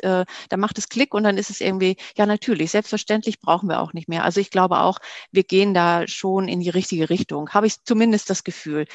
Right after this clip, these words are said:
Vielleicht nicht überall und es gibt, wie du sagst, eine gewisse Bandbreite, aber ein Schritt versuchen wir zumindest zu gehen, denke ich mal so.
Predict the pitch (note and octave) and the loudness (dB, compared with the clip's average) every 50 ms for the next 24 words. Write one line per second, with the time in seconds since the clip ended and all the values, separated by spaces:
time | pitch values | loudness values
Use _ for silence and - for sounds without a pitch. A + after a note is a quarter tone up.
0 | - - - - A#3 A3 A#3 A3+ G3+ - - B3+ C#4+ D4 A#3+ - - A#3 A#3 A3+ | -18 -8 0 4 4 6 6 4 0 0 -2 0 2 2 2 4 4 4 4 4
1 | F3+ F3+ G3 - - - - _ - G3 F#3+ F#3+ F3+ G3 F#3 F3+ - - F#3 F#3 | 2 0 -4 -6 -8 -12 -14 _ -6 -4 -4 -2 0 0 0 0 0 -2 -2 0
2 | F3+ F#3 F3 F3+ - F3 - F3+ F#3+ A3+ - - - F#3+ F#3+ F#3 - G3 - - | 0 -2 -2 -2 -6 -4 -2 0 0 0 -2 0 2 2 2 2 0 0 0 0
3 | F3 F3 F3 F3 - - - - - - - - F#3+ F#3 - - - A3 A#3 - | 0 0 0 -2 -2 -6 -16 -16 -16 -6 -2 -2 0 0 -2 0 2 2 2 2
4 | - - - - - - - - _ - C3 - _ _ _ _ - A#3 A3 C4+ | -2 -8 -10 -10 -14 -18 -20 -16 _ -16 -16 -16 _ _ _ _ 2 4 4 4
5 | E4 - - A#3+ B3 A#3 - - A3+ G#3 G3+ G#3 G#3 G#3 - - - - - - | 2 2 2 4 4 2 2 0 -2 0 0 2 0 0 -2 -6 -10 -12 -6 -4
6 | F3+ E3 D3+ - - - _ _ - - - - - _ _ _ _ D#3 D3+ C#3 | -2 -2 -2 -4 -8 -12 _ _ -20 -20 -20 -20 -20 _ _ _ _ -4 -4 -4
7 | - - D3+ - D#3 - D3 D3 | -6 -8 -10 -10 -8 -6 -8 -8